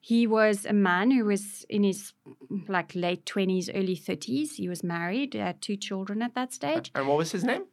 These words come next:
Speaker 1: Muzi Gunene.
Speaker 2: Muzi.
Speaker 1: Yeah. Um,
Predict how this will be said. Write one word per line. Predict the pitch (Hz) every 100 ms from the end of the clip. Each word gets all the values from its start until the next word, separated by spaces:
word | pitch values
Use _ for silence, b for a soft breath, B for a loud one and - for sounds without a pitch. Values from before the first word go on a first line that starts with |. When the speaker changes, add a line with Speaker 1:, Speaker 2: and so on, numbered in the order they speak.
| _ _ -
Speaker 1:
Muzi | 220 202 202
Gunene. | 196 175 165 160 180 _
Speaker 2:
Muzi. | 131 123 104 95 - _ _ _ _ _ _ -
Speaker 1:
Yeah. | 202 - - _ _ _ _ _
Um, | 202 190 185 175